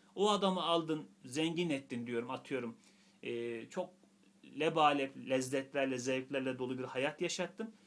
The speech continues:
Ama terk etmek daha zor gelir ona hayatı. Onun gidişini zorlaştırdın sen bir anlamda.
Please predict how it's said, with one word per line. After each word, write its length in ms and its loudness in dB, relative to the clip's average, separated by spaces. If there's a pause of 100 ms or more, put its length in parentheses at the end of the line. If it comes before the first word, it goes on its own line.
(160)
Ama 220 -2
terk 320 -4
etmek 360 -8
daha 180 -4
zor 260 0
gelir 240 2
ona 240 0
hayatı. 480 -2 (1120)
Onun 320 0
gidişini 460 2
zorlaştırdın 840 -2
sen 280 -8 (880)
bir 100 4
anlamda. 640 -4